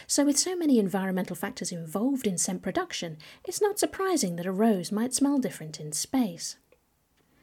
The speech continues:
After the Overnight Sensation plant returned to Earth,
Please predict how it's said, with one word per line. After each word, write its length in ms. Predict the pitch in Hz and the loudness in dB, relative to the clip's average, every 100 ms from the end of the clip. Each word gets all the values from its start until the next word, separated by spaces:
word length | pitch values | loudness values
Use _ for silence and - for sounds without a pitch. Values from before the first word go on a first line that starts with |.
| _ _ _ _ - | _ _ _ _ -4
After 260 | 381 - 381 | -4 0 2
the 180 | 302 285 | 4 6
Overnight 440 | 294 269 233 - | 8 8 6 4
Sensation 840 | - 196 220 - 240 226 - 185 175 | -2 -2 -2 -2 2 2 0 -4 -2
plant 320 | 208 196 - | -2 -2 -2
returned 440 | 208 - 226 208 | -4 2 2 2
to 180 | - - | -2 -2
Earth, 380 | 247 175 - | -2 -2 -10